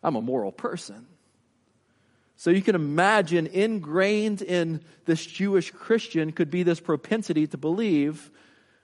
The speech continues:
that he was better. And from Adam to Noah, God gave us every plant and tree. And from Noah to Moses, he added every moving thing. And yet when God birthed his first covenantal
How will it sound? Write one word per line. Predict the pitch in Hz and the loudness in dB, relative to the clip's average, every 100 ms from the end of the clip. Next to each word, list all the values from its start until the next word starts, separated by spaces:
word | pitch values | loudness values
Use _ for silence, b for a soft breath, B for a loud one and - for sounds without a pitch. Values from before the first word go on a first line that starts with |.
| b - | b -4
that | 143 | -2
he | 180 | 0
was | 180 165 | -2 0
better. | 190 240 110 - - _ _ _ _ _ _ _ _ - | 0 0 -2 -10 -20 _ _ _ _ _ _ _ _ -14
And | 143 | -6
from | 180 | -4
Adam | - 196 214 202 | 0 2 2 0
to | 196 | -2
Noah, | 185 202 240 165 | 0 2 4 2
God | 147 175 180 | 4 2 4
gave | 185 180 | 2 2
us | 175 | 0
every | 170 185 190 | -2 -2 -4
plant | - - 196 190 - | -6 -2 0 -2 -2
and | 151 147 | -6 -6
tree. | - 220 214 | -4 -2 0
And | 170 160 | 0 -2
from | 160 151 | -4 0
Noah | 180 208 190 | 2 4 2
to | 175 | 0
Moses, | 160 175 233 202 185 - | 0 4 4 4 0 0
he | 185 | 2
added | 190 180 | 2 2
every | - 190 202 190 | 0 0 0 0
moving | 175 196 185 160 | 0 0 0 -4
thing. | - 220 214 185 180 | -4 -2 0 0 -2
And | 165 - b b b b - | -4 -8 b b b b 0
yet | 165 202 175 | 2 2 2
when | 180 | 0
God | 160 185 175 135 | 4 4 4 2
birthed | 185 208 208 | 2 2 0
his | 170 | -6
first | - 196 190 - | -2 0 0 0
covenantal | 190 180 180 180 165 | 0 0 -2 0 -2